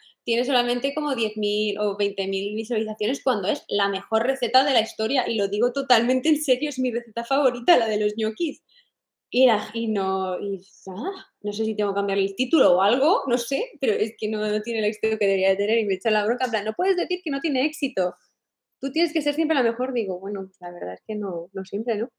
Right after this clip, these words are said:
No sé". Ay, em, me encanta porque os estáis respondiendo entre vosotras a las preguntas. Así que yo os tengo como gestoras. Os voy a contratar a todas aquí.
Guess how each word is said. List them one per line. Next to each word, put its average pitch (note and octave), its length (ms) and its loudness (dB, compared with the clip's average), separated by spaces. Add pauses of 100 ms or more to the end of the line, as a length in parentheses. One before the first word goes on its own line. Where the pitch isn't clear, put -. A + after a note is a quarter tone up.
No A3+ 120 2
sé". G#3+ 220 -4 (1800)
Ay, F#4+ 640 4
em, C#4 1120 6 (280)
me C4+ 100 6
encanta C4+ 240 10
porque E4+ 160 2
os C#4 60 2
estáis B3 180 6
respondiendo C#4 420 2
entre C4+ 160 4
vosotras A#3+ 400 4
a C4 60 4
las A3+ 140 2
preguntas. A#3+ 680 0 (1900)
Así G#3 220 -6
que G3+ 140 -2
yo G#3 60 0
os G#3 100 -8
tengo B3 180 2
como A#3+ 180 4
gestoras. G#3 640 -4
Os F#3+ 100 -10
voy G3+ 80 -4
a G#3+ 60 -4
contratar G3 400 -2
a F#3+ 100 -4
todas F#3 320 -4
aquí. G3 240 -12